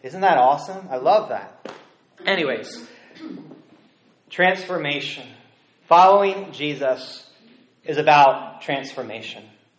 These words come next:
Okay, it's not just about following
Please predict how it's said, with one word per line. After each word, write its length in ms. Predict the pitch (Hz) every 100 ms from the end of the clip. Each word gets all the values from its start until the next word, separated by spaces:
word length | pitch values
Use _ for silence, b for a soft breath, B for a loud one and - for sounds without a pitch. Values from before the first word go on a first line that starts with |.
| _ _ _ _ _ _ _ _ _ _ _ _ _ _ _ _ _ _ _ _
Okay, 160 | 139
it's 200 | 127 -
not 300 | 160 160 -
just 320 | 143 - -
about 760 | - 135 135 131 - - - -
following 540 | 139 139 135 127 -